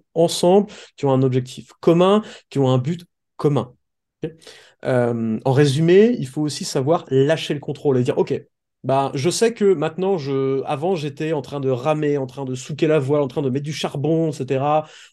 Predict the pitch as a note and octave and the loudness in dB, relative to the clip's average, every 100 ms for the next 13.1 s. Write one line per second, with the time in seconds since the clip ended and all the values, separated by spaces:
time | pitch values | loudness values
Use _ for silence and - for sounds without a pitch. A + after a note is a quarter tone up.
0 | - C3 D#3 C#3 D3 C3+ C#3 C3+ C#3+ F3+ | -12 -8 -4 -2 0 2 2 2 4 4
1 | A#3+ - _ C3+ D3 E3+ F3+ D3 C3 D#3+ | 2 -4 _ -4 -2 -2 -2 -2 -6 -8
2 | - G3 F#3 E3 D3+ C#3 E3 A#3 D3 C#3+ | -2 0 0 -2 -4 -6 -6 -6 -2 -2
3 | D3 C#3+ C3 A2 - _ _ _ _ _ | -2 -4 -6 -8 -12 _ _ _ _ _
4 | _ _ _ C3 B2+ - C#3+ C#3+ D#3+ C#3+ | _ _ _ -10 -10 -12 -10 -6 -4 -2
5 | G2+ - _ _ - D#3 G3+ G3+ D#3+ - | -4 -6 _ _ -4 4 6 6 4 -8
6 | - C#3+ B2+ B2+ F#3+ G#3+ C3 C#3+ D3 - | -8 -4 -2 2 2 4 2 2 0 2
7 | C4 - - D#3+ D3 B2+ C3+ D3 C#3+ F3 | 2 0 -4 -2 -2 -2 -2 -2 -4 -4
8 | D#3 C#3+ E3 E3 D3+ C3 C3+ C3 - C3+ | -2 2 2 2 -4 -6 -4 -8 -6 -4
9 | C3+ D3 D3 C3 C3+ C3 C3+ B2 C3+ C#3 | 0 0 -2 -4 -4 -2 -4 -2 -2 0
10 | C3 B2 B2+ B2 C#3+ C3+ C3 B2+ C3 C3+ | -2 -4 -8 -12 -10 -2 0 0 -2 -2
11 | C#3+ B2 A#2 A#2+ A#2 B2+ A#2+ B2+ A2 - | 0 0 -2 -6 -4 -6 -6 -8 -8 -10
12 | - - - C3+ C3+ D#3 D3+ A3+ A3 E3 | -16 -20 -8 0 4 4 6 4 4 2
13 | - | 2